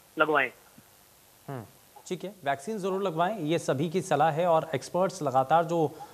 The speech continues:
Speaker 2: अ, हेलो डॉक्टर कार्यक्रम के जरिए भी आप तक, अ, जानकारी पहुंचा रहे हैं, और इसमें हर एक्सपर्ट का यही मानना है कि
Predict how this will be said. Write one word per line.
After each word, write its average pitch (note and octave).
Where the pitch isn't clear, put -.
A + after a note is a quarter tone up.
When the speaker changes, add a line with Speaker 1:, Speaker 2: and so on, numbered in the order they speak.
Speaker 2:
अ, B2+
हेलो D#3
डॉक्टर D3+
कार्यक्रम C#3
के D3+
जरिए C3+
भी D#3
आप C3+
तक, D3
अ, C3
जानकारी B2
पहुंचा C3
रहे G#2+
हैं, F2
और C#3
इसमें F3
हर F#3
एक्सपर्ट F#3+
का G3+
यही F3
मानना C#3+
है B2
कि F3+